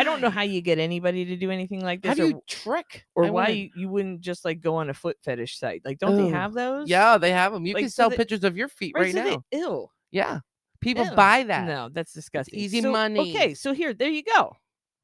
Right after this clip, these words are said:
Speaker 1: Hey,
Speaker 2: There you go.
Speaker 1: Stefan, you go on feet dot com.
Speaker 2: Somebody hashtag him
Speaker 1: <laughs> Yeah.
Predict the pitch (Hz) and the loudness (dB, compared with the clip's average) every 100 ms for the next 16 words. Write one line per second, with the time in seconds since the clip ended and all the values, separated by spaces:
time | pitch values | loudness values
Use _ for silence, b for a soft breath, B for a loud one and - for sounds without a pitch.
0 | - - 170 165 156 190 269 269 320 170 | -6 -4 0 0 2 2 2 2 -2 -4
1 | 196 233 247 240 214 - - 277 233 254 | -6 -6 -4 -6 -10 -18 -16 -16 -4 0
2 | 220 208 208 208 202 202 - 220 208 220 | 0 2 0 0 0 -2 -4 -4 -2 -4
3 | 220 220 277 320 359 370 294 294 254 | -6 -4 -2 0 0 0 -2 -4 -6